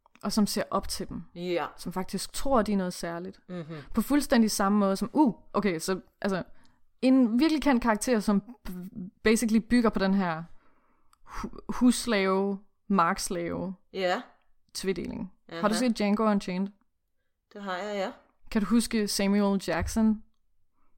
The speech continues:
Speaker 1: i den scene som husslaven?
Speaker 2: Faktisk ikke, nej.
Speaker 1: Kan du ikke huske det? Det var hans livsscene. Åh, han var fantastisk. Jeg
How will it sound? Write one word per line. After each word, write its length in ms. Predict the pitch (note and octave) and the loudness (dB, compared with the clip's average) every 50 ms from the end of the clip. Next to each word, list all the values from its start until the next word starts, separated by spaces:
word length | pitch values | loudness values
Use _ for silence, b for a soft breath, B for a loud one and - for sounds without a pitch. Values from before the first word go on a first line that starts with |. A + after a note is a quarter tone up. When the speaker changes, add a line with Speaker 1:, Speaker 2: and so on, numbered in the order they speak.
| _ _ _ _ - | _ _ _ _ -4
Speaker 1:
i 100 | - G#3 | -4 -2
den 320 | F3+ G3+ G3 F#3 E3+ - | 0 2 0 0 -2 -4
scene 400 | - - - G3 F#3+ F#3+ G3 G3 | -6 -4 -2 -2 0 2 2 0
som 200 | G3 - - F#3+ | 0 0 -2 -2
husslaven? 680 | F3 D#3+ - G3+ F#3+ - - - F3 - - - F3+ F3 - - - _ _ _ _ _ _ _ _ _ _ _ _ _ - | 0 2 2 2 2 0 -2 -4 -4 -4 -4 -8 -8 -10 -12 -16 -20 _ _ _ _ _ _ _ _ _ _ _ _ _ -18
Speaker 2:
Faktisk 400 | - G#3 B3 - - D4+ B3+ - | -16 -16 -16 -14 -14 -14 -8 -6
ikke, 180 | G3 G3 - - | -6 -6 -6 -8
nej. 140 | G#3+ G#3+ - - - - | -10 -10 -10 -12 -8 0
Speaker 1:
Kan 80 | - D4+ | 2 4
du 40 | E4+ | 6
ikke 120 | F#4+ E4 | 8 8
huske 200 | G#4 G4+ - F#4+ | 8 8 8 6
det? 100 | F#4 - - - - | 4 4 2 -4 2
Det 60 | - | 4
var 80 | C#4+ | 6
hans 280 | C#4 C#4+ D#4 C4+ - - | 6 8 6 4 2 2
livsscene. 720 | C4+ C4+ C4+ C4+ D#4+ D#4+ D4 B3 - - B3+ A#3+ A3+ G#3+ - - - - A3+ A3+ - - | -2 -2 2 4 4 4 4 2 0 2 4 4 4 4 0 -2 2 4 4 4 4 6
Åh, 160 | G#3+ G#3+ G3 B B B B - - | 4 4 4 B B B B -16 -8
han 200 | - G#3 B3 B3 | 0 4 6 6
var 60 | B3 | 6
fantastisk. 600 | A#3+ - A3 G#3 - - B3 A#3+ A#3+ - G#3 F#3+ - | 6 6 4 2 4 4 0 0 0 -4 -6 -6 -6
Jeg 80 | B | B